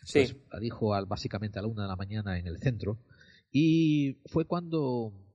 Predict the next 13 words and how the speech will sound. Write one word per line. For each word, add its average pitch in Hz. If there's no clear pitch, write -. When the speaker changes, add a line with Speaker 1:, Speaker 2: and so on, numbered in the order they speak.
Speaker 2:
fue 151
cuando 131
se -
le 110
dio 135
un 127
par 127
de 110
estados, 107
quedaban 131
como 117
seis 131
por 95